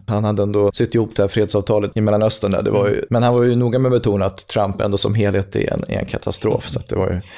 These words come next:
Speaker 2: Ja, men alltså, Peter Wolodarski har konsekvent sedan tvåtusenfemton, när Donald Trump dök upp på presidentscenen,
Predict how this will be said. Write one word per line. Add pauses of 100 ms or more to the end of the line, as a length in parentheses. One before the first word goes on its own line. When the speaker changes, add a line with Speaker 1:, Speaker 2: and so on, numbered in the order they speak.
(260)
Speaker 2:
Ja,
men
alltså, (680)
Peter
Wolodarski
har
konsekvent
sedan
tvåtusenfemton,
när
Donald
Trump
dök
upp
på
presidentscenen,